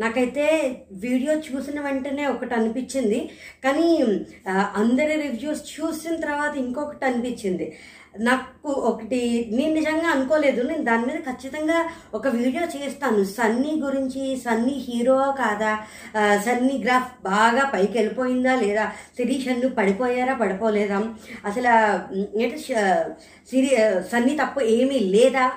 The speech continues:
అనేది కూడా నేను ఒక వీడియో ఖచ్చితంగా చేస్తాను. ఇది పట్టిన ఒక వన్ అవర్కే నేను అది పెట్టేస్తాను. ఇవాళ మాత్రం ఎపిసోడ్ గురించి మాట్లాడుకుందాం. రివ్యూ ఇచ్చేటప్పుడు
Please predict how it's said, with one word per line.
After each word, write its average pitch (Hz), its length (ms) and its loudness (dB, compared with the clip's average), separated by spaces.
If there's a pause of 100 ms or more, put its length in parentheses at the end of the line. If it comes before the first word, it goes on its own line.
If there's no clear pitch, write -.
అనేది 247 300 0
కూడా 254 180 -4
నేను 277 200 -4
ఒక 240 80 -4
వీడియో 214 300 0
ఖచ్చితంగా 277 580 -6
చేస్తాను. 214 340 -2 (360)
ఇది 220 140 -2
పట్టిన 240 340 0
ఒక 269 160 -6 (360)
వన్ 208 220 4
అవర్కే 214 300 0
నేను 254 160 0
అది 233 160 -4
పెట్టేస్తాను. 208 680 -4 (340)
ఇవాళ 262 220 2
మాత్రం 285 360 -2
ఎపిసోడ్ 233 440 -4
గురించి 254 220 -2
మాట్లాడుకుందాం. 208 840 -2 (840)
రివ్యూ 226 360 2
ఇచ్చేటప్పుడు 302 880 -4